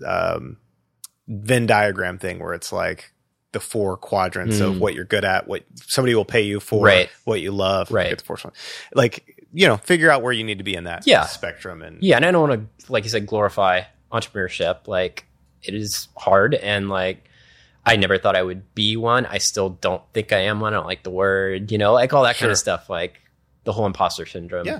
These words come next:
Speaker 2: stuff. But there is nothing wrong with working a nine-to-five. And,
Speaker 1: Yeah.
Speaker 2: like, I, it's great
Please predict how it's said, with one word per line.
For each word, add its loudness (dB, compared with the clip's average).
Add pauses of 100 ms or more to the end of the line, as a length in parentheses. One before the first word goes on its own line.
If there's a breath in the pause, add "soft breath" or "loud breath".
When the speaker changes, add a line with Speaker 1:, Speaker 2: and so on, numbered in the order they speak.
Speaker 2:
stuff. -4
But -2 (440 soft breath)
there 6
is 2
nothing 0
wrong 0
with -10
working -8
a -18
nine-to-five. -12
And, -10
Speaker 1:
Yeah. -6
Speaker 2:
like, -8
I, -6 (1000)
it's 0
great 2